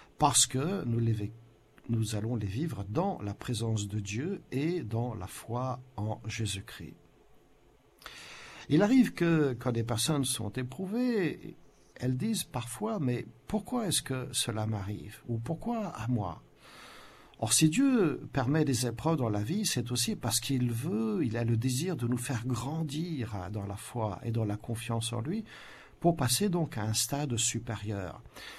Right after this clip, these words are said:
Ce-, cela est dit très, très explicitement, hein, dans le Nouveau Testament en particulier.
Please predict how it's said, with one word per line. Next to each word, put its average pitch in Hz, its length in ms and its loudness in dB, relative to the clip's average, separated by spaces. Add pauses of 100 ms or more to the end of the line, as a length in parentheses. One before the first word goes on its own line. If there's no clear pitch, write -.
(140)
Ce-, 156 220 2
cela 196 380 2
est 180 60 4
dit 208 280 2
très, - 420 -2
très 170 300 2
explicitement, 170 840 2 (160)
hein, 117 200 -2
dans 123 320 2
le 117 160 2
Nouveau 117 320 2
Testament 123 600 0
en 113 40 -2
particulier. 131 680 -4